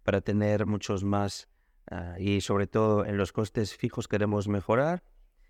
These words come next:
y su reducción sobre todo. Y hemos ejecutado bastante bien esta estrategia. Estamos felices con el progreso, pero, eh,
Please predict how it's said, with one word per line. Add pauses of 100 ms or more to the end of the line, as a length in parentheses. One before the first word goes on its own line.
(160)
y
su
reducción
sobre
todo. (560)
Y (240)
hemos
ejecutado (300)
bastante
bien
esta
estrategia.
Estamos
felices
con
el
progreso, (640)
pero,
eh,